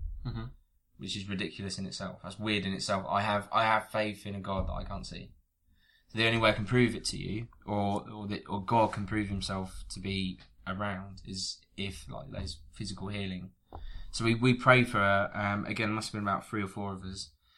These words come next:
Speaker 2: And as, as we were stood there, um, l-, like, we watched them disappear.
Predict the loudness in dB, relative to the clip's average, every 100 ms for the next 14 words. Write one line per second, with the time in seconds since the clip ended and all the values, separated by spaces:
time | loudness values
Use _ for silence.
0 | _ _ 0 2 2 0 -4 -2 0 2
1 | 0 -2 2 2 2 2 0 0 -2 -4
2 | -8 -8 -10 -14 _ -20 -20 _ _ _
3 | _ -2 0 2 0 -6 -12 _ _ _
4 | _ -20 -20 -8 0 0 0 0 -2 -2
5 | -4 -2 -2 -4 _ -10 -8 -6 -8 -10
6 | -10